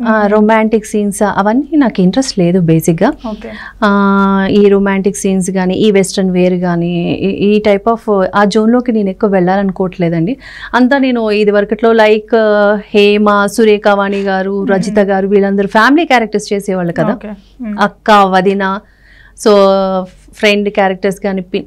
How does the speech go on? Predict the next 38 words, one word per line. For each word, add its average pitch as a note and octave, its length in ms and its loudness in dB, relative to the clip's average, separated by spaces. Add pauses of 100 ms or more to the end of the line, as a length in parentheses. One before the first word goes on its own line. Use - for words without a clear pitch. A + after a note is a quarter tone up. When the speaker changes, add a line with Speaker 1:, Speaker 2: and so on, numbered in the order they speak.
Speaker 1:
ఈ B3+ 120 2
type C4 240 0
of D4 120 0 (100)
క్యారెక్టర్స్ G#3 500 -2
అంటేనే A3 260 -2
నాకు F4+ 220 0
ఎక్కువ A#3 280 0
ఇష్టం. A3+ 300 -4
So - 340 -6
అవి G#3+ 200 4
వస్తేనే F#4+ 480 0
చేస్తాను, A3 320 -2
లేదంటే A3 340 2
లేదంతే. E3+ 540 -4 (540)
Speaker 2:
ఓకే. G#3 180 -16 (100)
మీరు C#4 180 0
ఇండస్ట్రీకి C4+ 440 -4
వచ్చి B3+ 140 -8
ఎన్ని A#3 160 -8
ఇయర్స్ A3+ 200 -12
అవుతుంది? G#3+ 340 -12 (380)
Speaker 1:
ఆ, B3 120 2
ఇండస్ట్రీకి A#3+ 520 0
వచ్చి A#3+ 260 0
త్రీ C#4 160 2
ఇయర్స్ G#3 220 2
అంతే. F3+ 220 -6 (560)
Speaker 2:
Only F4 220 -2
త్రీ F#4+ 180 -6
ఇయర్స్‌లో G4 340 -4
ఎన్ని E4 140 -6
మూవీస్ D#4 280 -6
చేశారా? A#3 380 2
Speaker 1:
మ్మ్. G#3+ 120 -4 (840)
Speaker 2:
ఇది C4+ 100 -2
ఎట్లా D4+ 200 -4
పాసిబుల్ B3+ 420 -4
అండి? F#3+ 320 -8